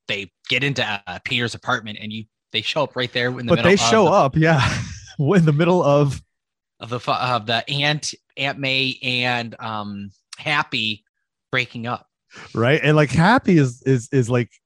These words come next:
Speaker 2: crying, dude. He's, like, not, he's not doing good. He's not taking this
Speaker 1: No,
Speaker 2: breakup okay.
Speaker 1: dude.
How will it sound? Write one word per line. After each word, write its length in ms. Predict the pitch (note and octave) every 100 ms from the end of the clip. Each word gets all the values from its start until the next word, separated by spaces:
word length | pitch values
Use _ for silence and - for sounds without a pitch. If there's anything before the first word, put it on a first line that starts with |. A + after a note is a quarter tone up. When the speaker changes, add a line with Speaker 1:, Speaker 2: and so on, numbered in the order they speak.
| -
Speaker 2:
crying, 540 | - A#2+ G#3 E3 B2+
dude. 200 | A#2+ C#3
He's, 160 | D#3 E3+
like, 220 | E3 C3+
not, 280 | C3+ D3 B2
he's 140 | D#3+
not 160 | F3 C#4+
doing 260 | D4+ D#4+ C4+
good. 300 | D#3 A#2+ G#2+ -
He's 160 | D3
not 160 | F#3 A3+
taking 240 | A3 G#3+
this 100 | G#3
Speaker 1:
No, 80 | F4
Speaker 2:
breakup 360 | G4 G#4+ E4+ G3
okay. 440 | E3+ G#4+ C3+ A2+
Speaker 1:
dude. 120 | -